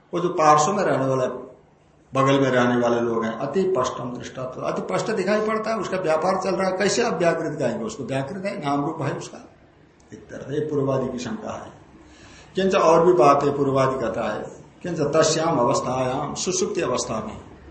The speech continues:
वो जो सुषुप्ति अवस्था है उसमें बाघादीनि करणानि प्राणात्मकानि भवन्ति, जितने भी इंद्रियां हैं सब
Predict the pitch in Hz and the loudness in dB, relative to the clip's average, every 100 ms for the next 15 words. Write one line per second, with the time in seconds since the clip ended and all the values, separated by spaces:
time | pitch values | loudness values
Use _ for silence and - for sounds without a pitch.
0 | - - 135 131 - 135 175 - 139 123 | -20 -14 -8 -6 -6 -6 -8 -6 -4 -2
1 | - 113 113 113 101 127 156 170 - - | -4 -4 -4 -4 -4 -2 0 0 -2 -10
2 | - - 120 127 131 165 180 180 185 180 | -16 -12 -2 0 6 10 10 10 8 6
3 | - 135 143 147 156 185 - 135 135 160 | 2 2 4 4 4 0 0 0 2 2
4 | 165 165 170 175 170 151 151 - 127 - | 0 -2 -2 -2 0 0 0 -2 -4 -4
5 | 143 160 185 180 - 151 170 175 170 202 | -4 -2 -2 0 0 -2 -2 -2 -2 -4
6 | 240 - - 202 - | -6 -6 0 0 0